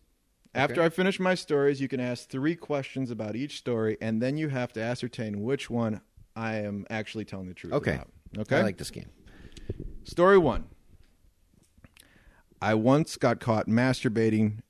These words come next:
Speaker 1: in a Burger King bathroom.
Speaker 2: Okay.
Speaker 1: Story two. I once found a dead bum in my alley behind my house.
Speaker 2: Okay.
Speaker 1: Story three. I once stole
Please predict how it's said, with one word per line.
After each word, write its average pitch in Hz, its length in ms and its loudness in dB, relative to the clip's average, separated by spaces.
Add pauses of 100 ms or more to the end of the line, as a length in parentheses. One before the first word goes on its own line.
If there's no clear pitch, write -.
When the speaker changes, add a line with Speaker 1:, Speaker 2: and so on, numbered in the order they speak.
(100)
Speaker 1:
in 95 120 -2
a 87 60 -2
Burger 90 280 -2
King 87 220 -4
bathroom. - 500 -10 (180)
Speaker 2:
Okay. 80 300 0 (880)
Speaker 1:
Story 131 420 0
two. 87 320 -4 (1120)
I 110 180 2
once 135 360 2
found 131 520 0 (220)
a 101 100 -2
dead 113 440 -2
bum 101 440 2 (160)
in 98 140 -2
my 98 260 -2
alley 104 340 0
behind 98 400 -4
my 95 140 -4
house. 82 460 -12 (480)
Speaker 2:
Okay. 92 260 -4 (840)
Speaker 1:
Story 107 420 2
three. 160 560 0 (760)
I 117 180 2
once 147 380 2
stole 123 720 2